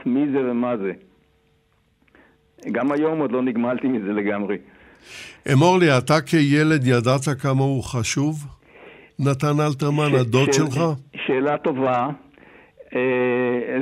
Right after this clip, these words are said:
Speaker 1: זה הלך וגדל בהדרגה, ואני חייב לומר שזה גדל עד היום. כבר, אה, עשרות שנים אחרי שהוא איננו. החשיבות שלו כאילו הולכת וגדלה. אה, לא נולדתי ממש לתוך זה, אבל זה לאט לאט, אה,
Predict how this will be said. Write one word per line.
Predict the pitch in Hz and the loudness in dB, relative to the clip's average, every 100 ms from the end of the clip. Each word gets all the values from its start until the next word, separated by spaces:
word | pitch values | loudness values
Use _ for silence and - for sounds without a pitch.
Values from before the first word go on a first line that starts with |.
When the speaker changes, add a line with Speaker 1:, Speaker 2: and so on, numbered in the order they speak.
| 139 | -2
Speaker 1:
זה | 143 | 0
הלך | 143 156 165 165 | 0 0 0 -2
וגדל | 156 147 156 165 147 | 0 0 2 0 2
בהדרגה, | 147 135 131 120 135 156 156 120 | 0 0 0 2 0 0 0 0
ואני | 127 123 123 120 113 113 | 0 2 2 0 0 -2
חייב | 110 117 135 | -2 -2 0
לומר | 156 139 143 147 147 | 0 0 0 -2 -4
שזה | 139 120 | -2 -2
גדל | 123 120 143 156 | -2 0 0 2
עד | 147 | 0
היום. | 156 160 160 120 82 - - _ _ _ | 2 2 0 -2 -4 -12 -20 _ _ _
כבר, | - 120 117 120 | -6 -2 0 0
אה, | 117 113 | 0 -2
עשרות | 107 135 143 | -2 -2 -2
שנים | 143 139 | -2 -2
אחרי | 139 143 | -2 -4
שהוא | 131 143 | -2 0
איננו. | 135 143 156 110 - - _ _ _ | 0 0 0 -2 -4 -14 _ _ _
החשיבות | - - 120 123 143 143 | -10 -8 -6 -4 -4 -2
שלו | 147 139 127 | 0 0 0
כאילו | - 143 156 | 0 0 0
הולכת | 143 131 143 143 | 0 0 -2 -2
וגדלה. | 143 123 127 117 107 123 180 _ _ _ - - _ - | -4 -2 0 0 0 -4 -8 _ _ _ -20 -20 _ -6
אה, | 113 117 135 147 | -2 -2 -2 -2
לא | 214 | 0
נולדתי | 247 202 190 180 185 | 0 2 0 0 0
ממש | 170 156 165 156 | 0 0 0 -2
לתוך | 135 147 120 120 | -2 -2 -2 0
זה, | 131 160 | 0 0
אבל | 165 151 143 | 0 -2 0
זה | 160 | 0
לאט | 165 170 - | 0 -2 0
לאט, | 185 175 - | 0 -2 0
אה, | 160 160 156 147 143 | 0 2 2 0 0